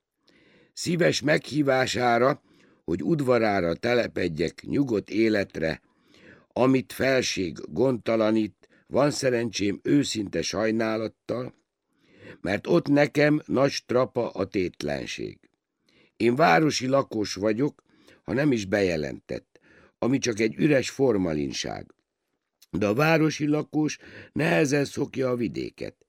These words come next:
és egy sziget akármilyen kicsiny, mégiscsak királyi udvar, tehát nem a nagyvilág. Pedig szívesen emlékszem vissza uralkodásom nagyszerű idejére, amely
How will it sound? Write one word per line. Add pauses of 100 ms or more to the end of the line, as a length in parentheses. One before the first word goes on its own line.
(500)
és
egy
sziget
akármilyen
kicsiny, (300)
mégiscsak
királyi
udvar, (360)
tehát
nem
a
nagyvilág. (520)
Pedig
szívesen
emlékszem
vissza
uralkodásom
nagyszerű
idejére, (500)
amely